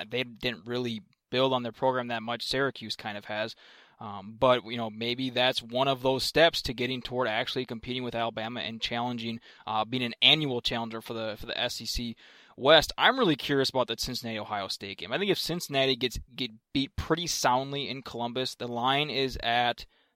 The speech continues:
seventeen right now. So if Ohio State wins that game by, let's say,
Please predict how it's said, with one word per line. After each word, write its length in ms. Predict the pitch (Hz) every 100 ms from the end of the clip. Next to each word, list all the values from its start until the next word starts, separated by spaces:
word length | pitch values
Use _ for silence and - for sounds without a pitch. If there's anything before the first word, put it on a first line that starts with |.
| -
seventeen 800 | - - 151 180 - - 151 131
right 260 | 123 113
now. 260 | 107 98 78
So 100 | -
if 60 | 127
Ohio 260 | 127 160 185
State 260 | - 156
wins 240 | 127 143 127
that 200 | 127 113
game 240 | 120 117
by, 100 | 110
let's 220 | 110 123
say, 260 | - 120